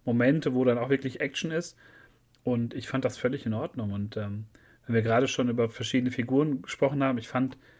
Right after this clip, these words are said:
auch von der Besetzung her war das halt fantastisch. Also Timothée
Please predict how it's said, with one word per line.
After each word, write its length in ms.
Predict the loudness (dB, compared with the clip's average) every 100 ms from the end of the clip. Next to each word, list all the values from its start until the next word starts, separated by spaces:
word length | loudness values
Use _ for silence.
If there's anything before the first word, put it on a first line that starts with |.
| _ _ -6
auch 100 | -2
von 140 | 4
der 80 | 4
Besetzung 480 | 6 6 6 2 0
her 180 | 0 0
war 100 | -2
das 240 | -4 -6
halt 180 | -8 -6
fantastisch. 640 | -8 -6 -6 -6 -8 -6
Also 180 | -4 -4
Timothée 580 | -2 -2 -2 -2 -2